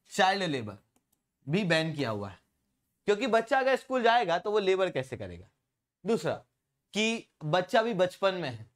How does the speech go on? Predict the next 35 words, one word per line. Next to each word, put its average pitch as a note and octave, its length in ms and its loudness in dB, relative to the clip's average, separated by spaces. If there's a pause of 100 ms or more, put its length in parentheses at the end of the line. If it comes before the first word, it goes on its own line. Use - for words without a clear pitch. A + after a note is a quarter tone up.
(360)
अभी D#3+ 180 2
उसकी G3+ 200 -2
उम्र G3+ 260 2
है D#3 140 2
खेलने G3 440 0
की, D#3 160 -6
कूदने G3 440 -2
की, D#3 180 0
दौड़ने F#3 400 2
की, A#2+ 220 -12 (520)
उड़ने G3 300 0
की, E3+ 140 -8
कुछ B3 240 -2
नया A#3+ 200 4
सीखने F#3 340 -6
की, A2 140 -14 (680)
अभी F3 200 2
उसकी A#3 220 -2
उम्र A#3+ 300 2
है - 240 -4 (960)
बचपन F#3+ 480 0
जीने C#3 260 -6
की। A2+ 180 -14 (760)
तो B3 40 2
हम B3+ 100 0
लोग C#4 120 2
उसके C#4+ 240 -2
चाइल्डहुड G3+ 500 0
को C4+ 120 0
भी B3+ 80 -2
तो B3+ 100 0
प्रोटेक्ट A3+ 340 0
करना F#3+ 220 -2
चाहते A2 260 -8
हैं। - 140 -20